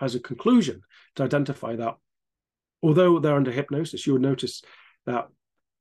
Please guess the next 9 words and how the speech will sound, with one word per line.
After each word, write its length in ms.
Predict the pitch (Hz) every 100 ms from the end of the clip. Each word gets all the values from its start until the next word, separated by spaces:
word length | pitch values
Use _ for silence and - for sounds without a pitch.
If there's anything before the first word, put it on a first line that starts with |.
| _ 160
understanding 680 | 151 139 - 151 156 135
under 160 | 131 113
hypnosis 540 | 131 143 127 127 117 -
is 260 | 131 117
much 340 | 143 156 156 156
more 140 | 139
powerful 560 | - 175 202 165 117 113
than 180 | 127 123
understanding 720 | 123 - 160 147 123 117